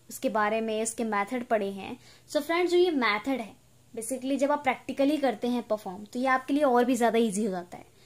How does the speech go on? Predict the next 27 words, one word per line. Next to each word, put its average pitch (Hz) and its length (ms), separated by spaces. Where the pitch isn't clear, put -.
क्योंकि 247 180
आपको - 220
पता 262 260
चल 285 160
जाता 262 240
है 294 60
आप 294 80
किस 285 200
तरीके 269 280
से 294 100
उस 277 80
पे 320 100
फंक्शन 233 420
कर 214 180
रहे 208 120
हैं, 226 100
किस 247 200
तरीके 269 220
से 302 140
कैलिब्रेशन 233 600
कर 233 160
रहे 226 120
हैं, 233 80
किस 285 240
तरीके 277 280
से 277 140
आप 311 200